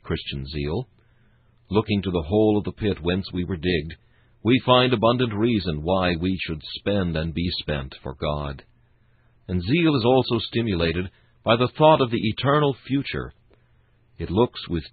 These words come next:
tearful eyes down to the flames of hell, and it cannot slumber. It looks up with anxious gaze to the glories of heaven,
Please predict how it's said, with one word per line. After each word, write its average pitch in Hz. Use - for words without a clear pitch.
tearful 104
eyes 73
down 90
to 80
the 80
flames 82
of 78
hell, 76
and 87
it -
cannot 90
slumber. 82
It 123
looks 147
up 160
with 143
anxious 135
gaze 127
to 120
the 117
glories 127
of 135
heaven, 95